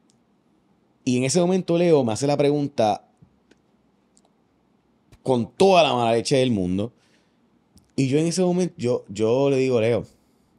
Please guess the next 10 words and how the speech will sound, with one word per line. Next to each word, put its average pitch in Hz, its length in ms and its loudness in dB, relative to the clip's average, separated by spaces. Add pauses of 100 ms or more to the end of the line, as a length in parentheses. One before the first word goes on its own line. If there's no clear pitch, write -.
(1700)
por 98 140 -2
esto 104 200 -2
mismo 127 140 -2
es - 40 -10
que 104 100 -4
la 95 60 -4
gente 95 180 -6
quiere 98 160 -4
dar 101 80 -4
entrevistas". 92 580 -10